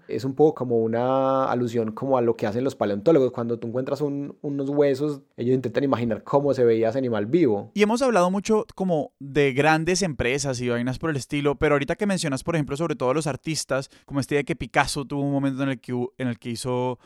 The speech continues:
Speaker 2: eh, juguetes, sobre todo de madera y vainas así, quisiera saber si hay como grandes tradiciones de diseñadores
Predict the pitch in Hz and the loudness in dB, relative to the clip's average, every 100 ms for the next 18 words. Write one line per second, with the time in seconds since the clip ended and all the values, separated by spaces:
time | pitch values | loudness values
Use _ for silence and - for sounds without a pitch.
0 | _ - 135 131 120 123 123 127 127 127 | _ -10 -4 -2 -2 -4 -4 -4 -4 -6
1 | 117 123 127 120 117 120 123 127 135 117 | -4 -2 0 0 -2 -2 -2 -2 -4 -6
2 | 127 - _ _ - 190 208 247 175 175 | -8 -12 _ _ -2 0 2 2 0 -2
3 | 202 175 143 139 151 - 165 131 123 131 | -2 0 0 0 -2 -2 -2 0 -4 -2
4 | 156 147 139 123 113 110 123 123 135 - | -4 -4 -4 -4 -4 -4 -4 -4 -8 -14